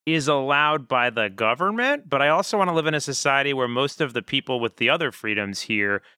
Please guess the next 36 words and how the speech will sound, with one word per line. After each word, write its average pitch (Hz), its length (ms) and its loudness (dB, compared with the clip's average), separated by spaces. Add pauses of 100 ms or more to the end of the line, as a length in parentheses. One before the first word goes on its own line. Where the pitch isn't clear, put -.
(260)
choose 160 540 0
to - 180 -2
refuse 131 560 -2
to 123 200 -4
help 127 340 -2
participate 123 760 -2
or 117 100 0
really 147 240 0
allow 117 480 0
it 107 160 0
on 113 240 0
or 117 80 -4
near 113 200 0
their 101 160 0
platform 143 640 -2
such - 300 -2
that 120 160 0
it 117 80 -4
is 107 120 -2
chased - 360 -4
into 113 120 -10
dark 107 240 0
corners 117 380 -2
where 131 80 -2
most 165 240 -4
people 180 220 -4
don't 143 160 -2
have 131 220 -2
to - 100 -12
see 131 180 -2
it 123 80 2
or 120 80 2
even 101 160 -4
hear 101 200 -4
about 90 260 -8
it. - 60 -18